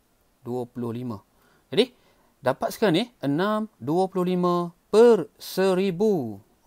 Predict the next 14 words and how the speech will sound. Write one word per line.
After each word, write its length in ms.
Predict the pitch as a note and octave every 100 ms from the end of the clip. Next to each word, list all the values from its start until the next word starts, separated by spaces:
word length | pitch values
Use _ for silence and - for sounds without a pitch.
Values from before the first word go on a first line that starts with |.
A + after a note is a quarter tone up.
| _
Okey, 240 | D3 A2+
kemudian 400 | A2+ B2 F#3+ A3+
cek 240 | - - -
semula. 320 | D#3+ D#3+ A#2
Ada, 560 | A#2+ C#3 E3 E3 E3 - _ _ _ -
boleh 220 | C3+ E3 D#3+
permudahkan 720 | D#3+ E3 E3+ D#3+ - D3+ A#2
tak? 240 | A2 - _ -
Ada 140 | B2 C#3+
kaitan 400 | D#3+ E3+ E3 B2
tak 160 | G#2+
dua 240 | A2+ B2 A#2+
puluh 220 | B2
lima 100 | B2+